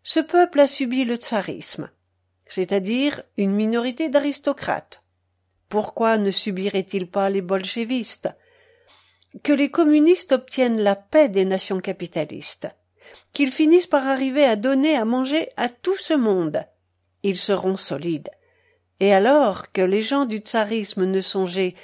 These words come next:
qu'à jouir personnellement, les bolchevistes peu à peu décrasseront ce peuple.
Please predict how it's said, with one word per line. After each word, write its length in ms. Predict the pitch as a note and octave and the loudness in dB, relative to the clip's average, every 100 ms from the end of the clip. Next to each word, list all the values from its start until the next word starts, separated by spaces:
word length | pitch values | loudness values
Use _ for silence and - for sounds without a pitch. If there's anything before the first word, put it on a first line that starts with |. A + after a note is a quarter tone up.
| - _ | -20 _
qu'à 160 | - G3 | -4 -2
jouir 460 | F#3+ C4+ D#4 A#3+ - | 0 2 4 2 -2
personnellement, 840 | E3+ - F3+ E3+ D#3 D3 A3+ F4 - _ _ _ _ _ - | -10 -8 -6 -4 -2 -2 0 0 -4 _ _ _ _ _ -8
les 100 | A#3 | -4
bolchevistes 880 | B3 C#4+ C#4 - C#4 A#3 C#4 - C#4 | 0 2 2 -2 -2 -2 -4 -4 -6
peu 240 | A#3 B3 G#3+ | -2 2 4
à 100 | F#3+ | 2
peu 380 | - F3+ E3+ - _ | 0 0 0 -2 _
décrasseront 1000 | F3 C4 B3+ - D4 D#4+ - A#3+ C4+ C4 | -4 -4 -4 0 0 2 -2 -2 -2 -2
ce 140 | - | -4
peuple. 580 | D3 - - - - | -8 -4 -6 -6 -16